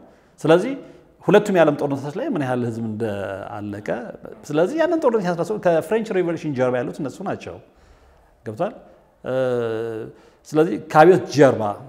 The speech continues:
አብዮት የሚል ነገር አንስተው እርስ በርስ የአንድ ሀገርን ህዝብ የሚያጨርሱ እነሱ ናቸው። ስለዚህ እነዚህ፣ እነዚህ ቴክኒኮቻቸው ናቸው።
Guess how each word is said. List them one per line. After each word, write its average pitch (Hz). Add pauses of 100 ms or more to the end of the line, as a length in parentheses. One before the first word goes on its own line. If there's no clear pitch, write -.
(460)
አብዮት 156
የሚል 143
ነገር 131
አንስተው 131
እርስ 143
በርስ 135 (180)
የአንድ 127
ሀገርን 123
ህዝብ 120
የሚያጨርሱ 117
እነሱ 147
ናቸው። 104
ስለዚህ 233
እነዚህ፣ 214
እነዚህ 214
ቴክኒኮቻቸው 139
ናቸው። 180